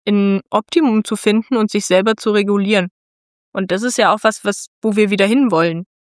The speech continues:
Wir werden unterschiedliche Klimamuster, Niederschlagsmuster im Klimawandel kriegen und wir werden Spitzen und Tiefen kriegen und alles, was dazugehört.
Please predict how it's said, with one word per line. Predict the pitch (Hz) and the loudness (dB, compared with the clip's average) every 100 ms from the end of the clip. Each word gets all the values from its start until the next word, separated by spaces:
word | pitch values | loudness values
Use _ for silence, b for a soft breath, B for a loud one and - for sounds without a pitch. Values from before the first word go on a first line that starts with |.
| _ _ _ | _ _ _
Wir | 190 185 | -4 0
werden | 185 214 277 285 | 2 2 -2 -2
unterschiedliche | 233 269 240 226 220 220 | -2 0 -2 -2 -2 -2
Klimamuster, | 226 226 214 214 - | 0 0 2 0 -2
Niederschlagsmuster | 214 254 - 208 - 220 220 - 202 190 - | 0 0 2 -2 0 -4 -2 0 0 0 -2
im | 220 240 | 0 0
Klimawandel | - 220 196 185 196 190 | 0 0 2 2 0 -2
kriegen | - 254 320 | -2 0 2
und | 262 208 | 2 0
wir | 190 | 2
werden | 180 202 208 - | 2 2 -2 -6
Spitzen | - - 254 - 262 262 262 | -10 -6 -6 -4 -2 0 0
und | 202 196 | -2 -4
Tiefen | - 269 - 285 | 0 -2 0 -6
kriegen | - 277 302 311 311 | -2 0 2 0 -2
und | 208 196 | -2 -2
alles, | 190 220 - | 0 -2 -2
was | 214 | -4
dazugehört. | - 208 247 311 277 247 285 | -4 -6 -2 -2 0 2 0